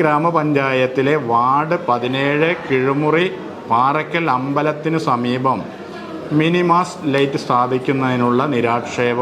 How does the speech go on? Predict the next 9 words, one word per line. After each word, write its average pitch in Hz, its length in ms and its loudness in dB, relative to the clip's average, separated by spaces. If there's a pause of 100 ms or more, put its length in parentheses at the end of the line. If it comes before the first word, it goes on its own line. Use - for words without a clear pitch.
പത്രമാണ് 113 680 0 (100)
ഇവിടെ 110 260 0
ജില്ലാ 113 260 0
പഞ്ചായത്തിൽ 117 300 0
നിന്ന് 120 100 0
വന്ന 117 200 0
ഒരു 113 120 -2
കത്താണ്. 104 340 -4 (2000)
അത് 190 160 2